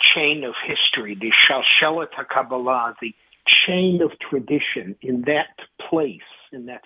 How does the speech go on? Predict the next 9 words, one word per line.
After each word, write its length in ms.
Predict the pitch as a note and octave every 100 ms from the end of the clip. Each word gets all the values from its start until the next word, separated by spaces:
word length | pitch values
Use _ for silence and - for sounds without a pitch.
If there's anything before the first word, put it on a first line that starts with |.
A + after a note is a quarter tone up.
| -
sacred 360 | D#3 D3 C#3+ - -
space, 360 | - B2 G2 - - - _ _ _ _ _
is 160 | C#3+ B2+ -
both 200 | D3+ D3+ -
an 180 | - C3+
opportunity 1080 | - C#3+ - C#3+ - F#3+ F3+ D#3+ D#3+ D#3 D#3
and 140 | C3 B2
a 40 |
blessing. 540 | A2 B2+ A#2 - -